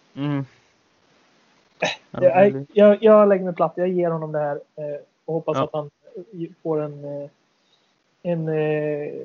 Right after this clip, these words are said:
Speaker 2: att det inte blir som Felipe Luis och gänget som gick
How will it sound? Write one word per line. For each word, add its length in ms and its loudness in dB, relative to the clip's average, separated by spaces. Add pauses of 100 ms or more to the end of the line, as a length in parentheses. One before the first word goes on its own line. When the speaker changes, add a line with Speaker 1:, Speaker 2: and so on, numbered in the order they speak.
(260)
Speaker 2:
att 120 -8
det 60 0
inte 260 -2
blir 180 -2
som 440 -12
Felipe 240 -12
Luis 420 -8
och 360 -8
gänget 360 -10
som 100 -20
gick 140 -16